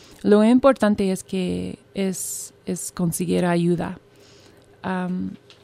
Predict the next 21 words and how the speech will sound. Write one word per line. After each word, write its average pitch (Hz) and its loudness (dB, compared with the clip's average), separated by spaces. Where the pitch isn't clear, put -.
y, 208 0
y 208 -2
si - -8
puedo 240 2
también 240 2
quiero 269 2
mencionar 254 4
que 202 0
las 208 -4
personas, 233 -2
am, 196 -4
involucradas 214 0
en 208 2
el 196 0
abuso 196 -2
doméstico 208 -2
necesitan 233 -2
ayuda 196 -4
de 190 -2
ambos 185 -2
lados 185 -4